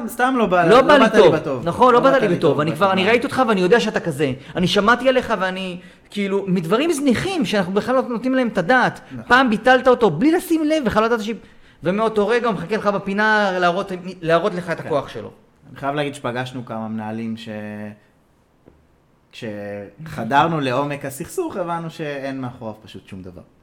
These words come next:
Speaker 2: נכון.
Speaker 1: אמ, אוקיי, אז, אז הבנו את המקורות באמת, ככה אפיינו אותם. בוא נשאל מה, מה מחיר הסכסוך?
Speaker 2: וואו.
Speaker 1: שזה השם של הפודקאסט. מה
Speaker 2: כן.
Speaker 1: מחיר הסכסוך? מה, הקונפליקט, סליחה. מה המחיר שלו?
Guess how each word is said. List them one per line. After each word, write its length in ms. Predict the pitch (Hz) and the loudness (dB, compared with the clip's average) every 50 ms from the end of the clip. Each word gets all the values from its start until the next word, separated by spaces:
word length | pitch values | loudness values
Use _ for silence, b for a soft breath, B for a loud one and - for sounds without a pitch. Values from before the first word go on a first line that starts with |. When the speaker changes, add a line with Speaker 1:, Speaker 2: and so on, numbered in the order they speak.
| _ - | _ -14
Speaker 2:
נכון. 260 | 175 175 - 262 262 - - - _ B B B B B B B B B - | -12 -10 -8 -10 -10 -10 -16 -20 _ B B B B B B B B B -6
Speaker 1:
אמ, 60 | 131 139 143 143 143 147 151 160 190 | -6 -4 -2 -2 -4 -4 -4 -6 -6
אוקיי, 340 | 220 247 - 190 143 117 113 | -8 -8 -6 -6 -6 -6 -6
אז, 200 | 113 120 131 123 139 | -8 -10 -14 -14 -12
אז 140 | 131 127 | -10 -8
הבנו 240 | 135 127 156 190 214 | -6 -6 -4 -4 -4
את 100 | 208 - | -6 -6
המקורות 600 | 160 127 117 117 - 110 98 98 104 110 113 117 | -8 -8 -8 -10 -10 -10 -10 -8 -8 -10 -10 -10
באמת, 400 | 120 123 127 143 160 175 160 - - | -10 -10 -10 -10 -10 -12 -14 -18 -20
ככה 260 | - - - 120 107 104 | -20 -18 -16 -14 -14 -14
אפיינו 420 | 107 - - 120 117 117 110 107 104 | -14 -12 -10 -10 -8 -8 -8 -10 -12
אותם. 480 | 101 - - 110 113 120 139 170 190 196 - - _ _ _ _ _ _ _ _ - | -14 -14 -12 -10 -10 -8 -8 -10 -12 -12 -16 -20 _ _ _ _ _ _ _ _ -14
בוא 160 | 123 185 240 | -14 -12 -12
נשאל 320 | 349 - - 302 285 269 | -12 -10 -8 -6 -6 -6
מה, 200 | 247 247 262 262 196 | -6 -6 -6 -6 -6
מה 140 | 175 180 202 | -6 -6 -6
מחיר 340 | 233 226 220 226 220 196 202 | -6 -6 -6 -8 -10 -10 -10
הסכסוך? 580 | 196 - 123 - - - - 95 - 85 80 - _ _ _ _ _ _ _ _ _ _ _ _ _ _ _ - | -12 -14 -16 -16 -16 -18 -18 -18 -18 -20 -20 -20 _ _ _ _ _ _ _ _ _ _ _ _ _ _ _ -10
Speaker 2:
וואו. 260 | 123 131 127 120 110 98 - _ | -8 -6 -6 -6 -10 -14 -18 _
Speaker 1:
שזה 300 | _ - 131 123 143 151 | _ -14 -10 -6 -4 -4
השם 240 | 165 165 - 180 180 | -4 -4 -6 -8 -6
של 160 | 165 185 170 | -6 -4 -6
הפודקאסט. 640 | 165 160 - 180 175 175 - - 92 87 - _ - | -4 -4 -4 -6 -6 -6 -10 -14 -18 -18 -18 _ -12
מה 140 | 160 214 262 | -10 -6 -4
Speaker 2:
כן. 80 | 254 120 | -4 -4
Speaker 1:
מחיר 280 | 110 104 190 190 190 | -4 -6 -8 -8 -8
הסכסוך? 520 | 185 - - - - - 180 160 - - - | -10 -12 -18 -20 -14 -12 -12 -12 -12 -14 -14
מה, 200 | 127 135 135 139 147 147 147 147 139 127 127 123 | -12 -10 -10 -10 -10 -8 -10 -8 -8 -8 -6 -8
הקונפליקט, 540 | 120 - - 127 117 - 170 160 - - - | -8 -8 -12 -16 -14 -12 -12 -12 -12 -12 -18
סליחה. 240 | - - 107 - 92 - b b b b b b b b b b b _ 156 | -20 -20 -16 -16 -18 -18 b b b b b b b b b b b _ -10
מה 100 | 147 170 | -8 -8
המחיר 360 | 196 190 175 - 190 175 165 | -6 -8 -8 -6 -6 -6 -6
שלו? 260 | 156 - 147 120 101 | -6 -8 -10 -12 -12